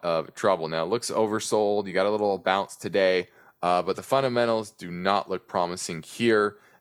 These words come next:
And I would really have to dig into the full details of this. What's happening with the warrants? Where do those trigger? Uh, has this been liquidated by, uh, maybe some private equity funds?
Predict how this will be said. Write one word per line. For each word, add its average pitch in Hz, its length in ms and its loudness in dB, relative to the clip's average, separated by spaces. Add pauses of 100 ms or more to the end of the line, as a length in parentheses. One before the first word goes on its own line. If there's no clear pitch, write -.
And 92 520 2
I 104 100 4
would 104 140 2
really 104 260 2
have 92 120 -4
to - 60 -14
dig 87 240 -2
into 87 280 -6
the 80 80 -4
full 98 340 0
details 87 580 -2
of 78 140 -6
this. 82 380 0 (260)
What's 107 220 2
happening 101 400 2
with 85 160 -8
the 85 80 -2
warrants? 131 760 0
Where 95 200 0
do 90 60 -4
those 85 220 -2
trigger? 131 640 0 (240)
Uh, 90 240 2
has 90 160 -4
this 92 120 -8
been 92 260 -4
liquidated 110 640 0
by, 85 400 2 (200)
uh, 85 200 -2
maybe 85 180 -4
some 80 160 -8
private 78 260 0
equity 123 320 0
funds? 113 520 0